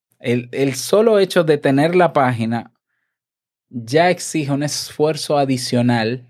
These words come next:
no solamente de tiempo y de recursos, sobre todo, económicos. Entonces, ¿quién va a invertir en un hosting, en una página web,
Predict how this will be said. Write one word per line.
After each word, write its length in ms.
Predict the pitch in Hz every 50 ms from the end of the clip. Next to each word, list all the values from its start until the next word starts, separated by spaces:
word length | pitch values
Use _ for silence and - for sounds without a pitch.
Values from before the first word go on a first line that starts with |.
| _ _
no 160 | 123 104 113
solamente 640 | 120 - - 135 135 135 135 135 135 135 127 131 127
de 120 | 117 113 110
tiempo 580 | - 120 120 123 123 113 107 - 117 120 - - _ _ _ _ _ _ _ _ _ _
y 160 | _ - 113 104
de 120 | 104 101
recursos, 760 | - 107 92 - - 151 185 180 143 - - - 110 113 -
sobre 560 | - - - - - - 101 92 92 98 92
todo, 360 | - 123 135 131 107 113 - - _ _ _ _ _ _ _ _ _ _ _ _ _ _ _ -
económicos. 1080 | - - 110 107 127 170 202 202 170 127 - 117 101 - - - - - - - - _ _ _ _ _ _ _ _ _ _ _ _ _ _ _ _ _ _ _
Entonces, 420 | _ - 113 110 - 131 117 120
¿quién 460 | - - - - 160 170 185 202 190 180
va 40 | 175
a 60 | 180
invertir 600 | 175 175 180 175 165 - - 131 120 120 120 - _ _ _ _ _ _ _ _
en 160 | 113 123 127
un 160 | 135 147 135 123
hosting, 440 | 151 151 147 139 127 - 139 123 113
en 80 | 107 104
una 320 | 110 120 131 127 - -
página 480 | 135 139 139 - - 151 151 151 147 147
web, 440 | 147 151 143 135 127 123 _ _